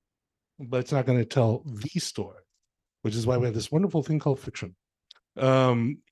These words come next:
you know, uh, th-, there's too many variables. There's, there's too many things,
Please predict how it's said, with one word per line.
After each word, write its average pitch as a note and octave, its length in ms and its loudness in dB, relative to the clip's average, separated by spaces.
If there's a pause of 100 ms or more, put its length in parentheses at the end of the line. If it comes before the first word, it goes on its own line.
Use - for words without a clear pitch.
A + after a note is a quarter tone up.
you E3+ 120 2
know, B2 320 0
uh, B2 440 -8 (760)
th-, D#3+ 140 -2
there's D#3 160 2
too - 100 0
many E3+ 140 4
variables. C#3 460 2
There's, A#2 200 -16
there's C3 260 -2
too D3+ 120 -4
many B2+ 200 0
things, C#3 540 -4